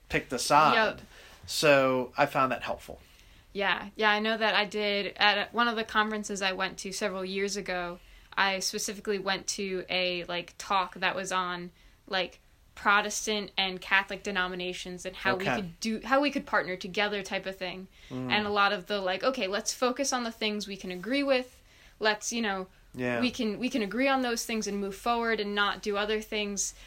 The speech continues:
Speaker 2: um, especially stuff like, Okay, so maybe we won't do communion because we usually you know, people
Speaker 1: That's a
Speaker 2: disagree.
Speaker 1: pretty divisive
Speaker 2: Right.
Speaker 1: topic, yeah.
Speaker 2: And so, so things like that have helped me to be
Speaker 1: Yeah.
Speaker 2: like, "Okay, I can, like,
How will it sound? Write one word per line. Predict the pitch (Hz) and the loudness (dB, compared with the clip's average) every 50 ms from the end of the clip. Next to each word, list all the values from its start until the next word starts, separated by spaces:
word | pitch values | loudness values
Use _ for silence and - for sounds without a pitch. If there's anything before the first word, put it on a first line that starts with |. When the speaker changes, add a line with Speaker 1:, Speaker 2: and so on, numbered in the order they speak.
| - - - - | -20 -20 -4 0
Speaker 2:
um, | 196 196 196 190 | 0 0 0 0
especially | 185 208 - 220 214 - - 208 | -2 -4 -4 -2 -2 -2 -4 -4
stuff | 202 - - 220 214 - | -4 -2 -2 -4 -2 -2
like, | 202 196 - 233 | -4 -2 -2 -2
Okay, | 240 - 254 220 | 0 0 0 0
so | 220 - 214 | 0 0 0
maybe | 214 214 214 196 226 240 | 0 0 0 -2 -2 -2
we | 240 254 247 | -2 -2 0
won't | 208 214 220 220 220 - | 2 2 0 0 0 -2
do | - 240 | -4 -6
communion | - - - 285 262 269 294 330 302 214 - - - 208 - - - - - - - - | -4 -2 0 2 2 2 2 2 0 0 -2 -6 -10 -14 -14 -18 -20 -20 -20 -20 -20 -8
because | - 240 - - 247 220 214 - | -8 -8 -4 -2 -2 -2 -2 -2
we | 196 214 220 214 202 190 - - - - - | -4 -4 -4 -4 -6 -8 -12 -18 -20 -16 -8
usually | 220 220 214 214 233 233 233 220 233 226 226 226 226 233 233 226 - - _ - | -4 -2 0 0 2 0 0 -2 -4 -4 -2 -2 -2 -2 -4 -6 -12 -18 _ -12
you | 214 220 208 202 - | -8 -6 -6 -6 -4
know, | 208 226 220 220 | -2 -2 -2 -2
people | 220 240 220 - 208 208 | -4 -6 -4 -2 -2 -2
Speaker 1:
That's | 202 208 214 214 | 0 2 2 2
a | - | 2
Speaker 2:
disagree. | 220 185 143 127 131 233 | 2 0 2 2 2 2
Speaker 1:
pretty | 170 139 127 131 127 | 2 2 0 0 -2
divisive | 120 120 - 127 120 127 123 123 120 - - 120 - 240 | -2 -2 -4 -2 2 2 2 2 2 0 0 0 4 6
Speaker 2:
Right. | 254 233 220 214 | 6 6 6 4
Speaker 1:
topic, | 127 117 113 113 - 104 104 95 - | 4 4 2 0 -2 -6 -8 -6 -4
yeah. | 120 117 113 110 107 104 - | -2 0 0 0 -2 0 0
Speaker 2:
And | 220 226 220 220 | 0 0 0 0
so, | - - - 226 220 220 220 202 - | -2 0 2 4 4 4 4 2 2
so | - 269 226 214 | 2 2 2 0
things | 220 - - 254 254 269 254 | -2 0 0 2 2 2 2
like | 247 233 214 190 | 0 0 0 4
that | - 214 214 220 220 | 6 6 6 6 4
have | 220 214 214 | 0 -4 -4
helped | - - 208 202 - - | -2 -2 -2 -2 -2 -4
me | 220 208 202 226 | -4 -4 -2 -2
to | 233 226 | 0 -2
be | 196 - 214 208 | -2 0 0 -2
Speaker 1:
Yeah. | 202 196 | 0 0
Speaker 2:
like, | 196 190 190 190 - | 0 0 0 2 2
"Okay, | 262 262 277 247 | 0 2 4 4
I | 214 202 208 | 4 4 2
can, | - - 240 220 - | 0 -6 -6 -6 -2
like, | - 226 220 - | -2 -2 -2 -2